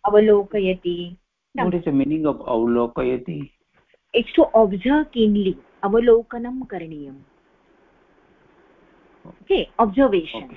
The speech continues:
Speaker 1: supervision,
Speaker 2: Observation।
Speaker 1: supervision,
Speaker 2: Okay।
Speaker 1: observation।
Speaker 2: ओके।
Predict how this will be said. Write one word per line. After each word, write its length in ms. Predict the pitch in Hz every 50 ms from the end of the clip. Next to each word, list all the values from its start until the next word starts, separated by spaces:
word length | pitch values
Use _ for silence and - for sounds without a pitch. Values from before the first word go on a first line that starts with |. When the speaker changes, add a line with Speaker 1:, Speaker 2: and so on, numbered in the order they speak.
| - - - _ _ _ _ _ - -
Speaker 1:
supervision, 40 | -
Speaker 2:
Observation। 760 | - 190 - 240 185 196 190 160 - - 175 156 147 139 135 135 _ _ _ _ - 269
Speaker 1:
supervision, 500 | 220 214 247 240 196 196 180 - - 165
Speaker 2:
Okay। 640 | 160 156 156 160 156 _ _ _ _ _ _ -
Speaker 1:
observation। 580 | 190 175 160 208 214 170 160 151 143 - - 147
Speaker 2:
ओके। 1040 | 139 135 139 - - - - - - - - - - - _ _ _ _ _ -